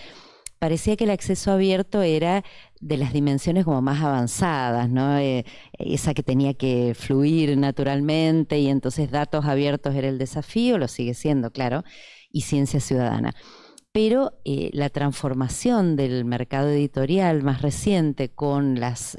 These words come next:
revistas que comienzan a transferir los costos a los autores, que es el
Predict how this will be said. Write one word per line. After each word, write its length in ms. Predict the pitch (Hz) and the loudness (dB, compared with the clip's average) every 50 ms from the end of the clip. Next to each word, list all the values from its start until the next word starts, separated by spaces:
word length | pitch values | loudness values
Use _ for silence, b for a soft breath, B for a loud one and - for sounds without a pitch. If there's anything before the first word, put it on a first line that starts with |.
| - - | -8 -4
revistas 440 | 131 131 127 131 139 - - 160 - | -2 0 0 0 0 -2 -4 -4 -4
que 120 | - 147 | -4 -6
comienzan 640 | - 123 123 131 131 139 143 131 - - 151 147 156 B B B B B | -4 -2 0 0 2 2 0 0 0 0 0 0 0 B B B B B
a 80 | - 127 | -8 -4
transferir 420 | - 123 123 120 - 135 135 135 | -2 -2 -2 -2 -2 -2 -2 0
los 160 | 143 151 143 - | 0 -2 -2 -2
costos 380 | - 151 139 - - 147 135 | -4 -4 -2 -2 -2 0 0
a 40 | 139 | 0
los 140 | 131 135 123 | 0 0 0
autores, 560 | 139 139 139 - - 208 196 170 156 160 - | 0 -2 -2 -2 0 0 2 2 2 0 -2
que 140 | - - 143 | -4 -4 -4
es 100 | 123 127 | -2 -2
el 200 | 127 117 117 | -2 -4 -4